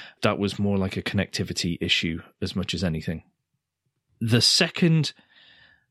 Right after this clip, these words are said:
problem for me was where they had cited the attack mode and basically made a Joker lap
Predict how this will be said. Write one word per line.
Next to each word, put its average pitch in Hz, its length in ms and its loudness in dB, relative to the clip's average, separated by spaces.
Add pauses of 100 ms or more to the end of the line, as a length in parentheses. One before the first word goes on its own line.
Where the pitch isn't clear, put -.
(120)
problem 117 460 2
for 117 180 -2
me 104 540 0 (360)
was 107 420 0
where 117 360 2
they 110 180 2
had 101 140 0
cited 101 640 0 (300)
the 110 220 0
attack - 380 -4
mode 92 340 0 (580)
and 101 120 -2
basically 104 420 2
made 95 220 2
a 90 40 -2
Joker 95 380 0
lap 87 300 -2